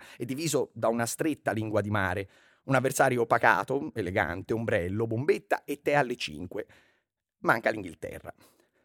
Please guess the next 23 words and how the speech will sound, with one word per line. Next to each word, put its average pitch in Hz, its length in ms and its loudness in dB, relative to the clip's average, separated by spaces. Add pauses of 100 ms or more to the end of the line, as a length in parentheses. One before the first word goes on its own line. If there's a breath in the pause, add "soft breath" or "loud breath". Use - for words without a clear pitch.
(260 soft breath)
Operazione 147 800 4
Leone 139 380 4
Marino. 113 500 2 (480 loud breath)
Un 143 100 -6
attacco 156 300 6
dal 143 140 8
mare, 120 320 6
o 131 80 2
meglio, 127 500 2
sotto - 640 -4
il 90 120 -8
mare. 95 380 -4 (520)
L'attacco 151 460 6
è 135 120 2
duplice 123 420 0
dal 110 160 4
basso, 113 760 -2
sottomarini, 87 680 -8 (220 loud breath)
sottomarini 104 480 -2
ovunque, 117 480 2
dal 117 140 0
mare, 131 240 4
anzi, 120 340 0